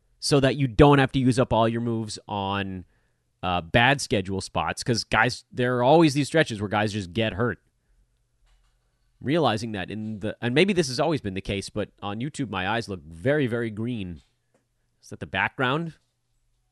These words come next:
Look at them greens. Uh, and so that's your streaming discussion today. Don't do it. Did anybody get hurt yesterday significantly, uh,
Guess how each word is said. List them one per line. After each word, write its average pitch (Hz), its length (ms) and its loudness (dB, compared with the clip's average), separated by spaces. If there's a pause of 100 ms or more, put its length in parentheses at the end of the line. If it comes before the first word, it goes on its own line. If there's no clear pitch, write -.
(180)
Look 196 160 2
at 165 60 4
them 139 180 4
greens. 123 500 -2 (520)
Uh, 170 540 6 (1400)
and 175 80 6
so 202 80 6
that's 226 180 4
your 240 80 4
streaming 220 300 0
discussion 131 360 -2
today. 95 300 -4 (220)
Don't 190 200 8
do 180 180 8
it. 110 180 0 (2000)
Did 147 140 4
anybody 285 240 4
get 247 200 4
hurt 214 340 2
yesterday 214 720 2 (320)
significantly, 214 1000 2 (560)
uh, 113 480 2